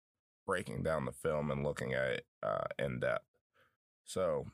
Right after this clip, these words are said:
throughout this podcast, throughout the next few months, <laughs> uh, God willing, um,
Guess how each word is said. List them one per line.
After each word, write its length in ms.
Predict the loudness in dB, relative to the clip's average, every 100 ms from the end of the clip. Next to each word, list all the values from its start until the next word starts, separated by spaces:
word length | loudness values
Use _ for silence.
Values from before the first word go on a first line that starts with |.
| _
throughout 260 | 0 0 0
this 140 | -4
podcast, 720 | -2 0 0 0 0 2 0
throughout 380 | 0 2 2 0 _ _ _ _ _ -2
the 100 | 0
next 300 | 0 0 -2
few 100 | 0
months, 640 | 2 0 -2 -6 -6 -6 -6 -6 -4 -6
<laughs> 400 | -10 -20 _ -2
uh, 240 | 0 0 -4
God 300 | -2 0 0
willing, 420 | 0 2 2 -2 -6 -14 -20 -20 _ _
um, 460 | -2 0 -2 -6